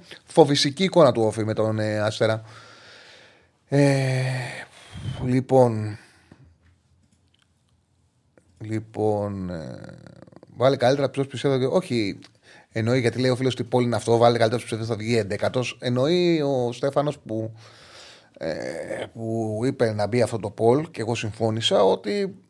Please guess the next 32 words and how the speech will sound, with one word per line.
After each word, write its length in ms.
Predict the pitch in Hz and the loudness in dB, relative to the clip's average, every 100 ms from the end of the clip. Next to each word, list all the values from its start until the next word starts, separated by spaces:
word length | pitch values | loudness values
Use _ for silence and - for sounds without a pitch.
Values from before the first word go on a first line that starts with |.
| _ - - | _ -16 -16
ποιος 360 | - - 185 165 | -4 4 4 4
βλέπετε 440 | 143 170 170 180 | 2 2 4 2
να 100 | 170 | 2
πάει 140 | 156 175 | 4 2
χειρότερα 380 | 175 170 175 170 | 4 2 4 2
από 220 | 170 160 | 2 -6
τους 420 | - 156 - - _ _ _ _ _ _ | -8 -12 -12 -12 _ _ _ _ _ _
τέσσερις 440 | 165 165 175 170 | 6 6 6 0
που 80 | - | 0
διεκδικούν 300 | 143 139 156 | -2 0 0
το 80 | 165 | 0
πρωτάθλημα. 640 | 156 147 165 - 107 101 98 101 98 | -2 2 2 2 -6 -6 -6 -6 -8
Αυτό 520 | 104 - _ _ 139 | -12 -14 _ _ -2
είναι 100 | 135 | 0
το 120 | 123 | -2
νόημα 420 | 107 104 104 98 98 | -4 -4 -6 -6 -8
του 140 | - - | -10 -10
poll. 220 | 92 98 - _ _ _ - - _ | -8 -10 -14 _ _ _ -20 -20 _
Ποιον 260 | - 123 | -6 -4
βλέπετε 400 | 120 131 131 143 | 0 -2 0 -4
σε 120 | 123 - | -4 -6
χειρότερη 460 | - 120 123 123 | -2 0 0 -4
κατάσταση 680 | 113 110 127 131 127 117 120 - - | -4 0 2 2 0 -4 -6 -10 -18
από 260 | - 110 - | 2 2 2
αυτούς 260 | 110 131 127 | -2 -4 -4
που 80 | |
το 120 | - 127 | -2 0
διεκδικούν. 720 | 120 113 107 - 120 95 - - _ - - - _ _ _ - | 0 -2 -6 -4 -4 -4 -10 -20 _ -20 -20 -20 _ _ _ -20
Ε, 140 | - - 113 - - - - - - | -20 -20 -18 -18 -18 -20 -20 -20 -16
ξυπνητζίδικο 720 | - - 127 120 170 139 98 | -14 -6 -4 4 4 4 -4
ήταν, 240 | - - | -10 -14
οκ. 120 | - | -18